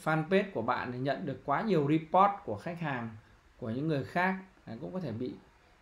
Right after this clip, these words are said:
Hoặc là đi spam các cái nội dung của fanpage vân vân. Đấy, hoặc là trang thì, à, chứa những thông tin gây hiểu lầm hoặc là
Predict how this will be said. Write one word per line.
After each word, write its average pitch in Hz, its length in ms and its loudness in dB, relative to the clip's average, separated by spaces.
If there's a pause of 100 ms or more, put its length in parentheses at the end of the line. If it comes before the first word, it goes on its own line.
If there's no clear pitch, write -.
(200)
Hoặc 123 100 -8
là 127 80 -2
đi 151 200 2
spam 156 680 0
các 170 160 -6
cái 185 100 -4
nội 165 220 -4
dung 156 280 2
của 104 220 -4
fanpage 151 420 0 (480)
vân 139 180 -6
vân. 165 240 6 (720)
Đấy, 98 100 -8 (100)
hoặc 135 180 -6
là 127 100 0 (100)
trang 175 400 4
thì, 139 220 -2 (420)
à, 131 120 -8 (220)
chứa 151 220 4
những 196 220 2
thông 175 180 -2
tin 175 400 0
gây 170 180 4
hiểu 135 200 4
lầm 131 360 0
hoặc 123 200 -6
là 127 180 -4